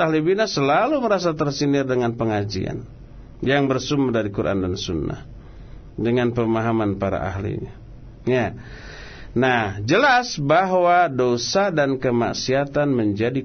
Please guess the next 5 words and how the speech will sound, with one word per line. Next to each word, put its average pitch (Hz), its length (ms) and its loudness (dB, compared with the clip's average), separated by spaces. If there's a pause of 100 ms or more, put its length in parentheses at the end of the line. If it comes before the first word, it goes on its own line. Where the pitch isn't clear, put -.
kendala 120 560 2
besar 170 560 0
bagi 120 1300 0
pencarian 151 880 0
ilmu. - 400 -4